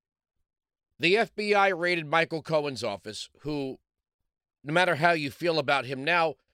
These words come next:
was an attorney in practice, meaning there would be documents related to other clients, other cases, attorney-client privilege, et cetera, et cetera. You don't have to be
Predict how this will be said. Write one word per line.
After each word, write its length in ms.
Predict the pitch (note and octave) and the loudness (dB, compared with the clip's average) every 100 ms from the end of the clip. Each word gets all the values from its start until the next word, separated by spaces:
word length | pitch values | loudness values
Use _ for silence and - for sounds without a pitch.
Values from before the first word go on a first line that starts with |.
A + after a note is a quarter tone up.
| _ - | _ -6
was 140 | E3+ | -2
an 100 | E3 | -2
attorney 540 | C#3 - D#3+ D#3 D3+ C3 | -4 -8 -6 -4 -6 -6
in 140 | C#3+ | -10
practice, 640 | - G3 D#3+ _ - - - _ _ _ _ _ _ _ _ _ _ _ | -2 0 0 _ -20 -20 -20 _ _ _ _ _ _ _ _ _ _ _
meaning 400 | D#3+ G3 F#3+ F3 D3 | -2 0 0 -4 -2
there 220 | E3 F#3 | 0 0
would 160 | F#3 | -2
be 120 | D3+ D#3 | -4 -2
documents 640 | E3+ F#3 - D3 C#3+ - | 2 2 0 -8 -10 -10
related 320 | D3+ D3 C#3 | -6 -4 -4
to 160 | - C#3+ | -4 -6
other 140 | G#2+ | -6
clients, 480 | - F#3 F#3+ F#3+ E3+ A#2 | -8 -2 0 0 -4 -8
other 160 | G2+ | -10
cases, 800 | - - F3+ D#3 E3+ E3 C3+ - _ _ _ _ _ _ _ _ - | -10 -6 -6 -6 -6 -8 -10 -14 _ _ _ _ _ _ _ _ -18
attorney-client 720 | G#2+ C3+ D3 A2+ C#3+ C3+ A2+ | -10 -4 -4 -6 -4 -4 -4
privilege, 400 | - F#3 D#3+ D#3+ | -4 -2 -2 -4
et 100 | A#2 | -8
cetera, 240 | - D3+ C3 | -4 -2 -4
et 100 | A#2 | -6
cetera. 120 | C3+ | -4
You 80 | G3+ | 0
don't 140 | A#3+ | 2
have 180 | G3 F#3 | 0 -2
to 80 | D#3 | -6
be 320 | B2 C#3 | -4 -4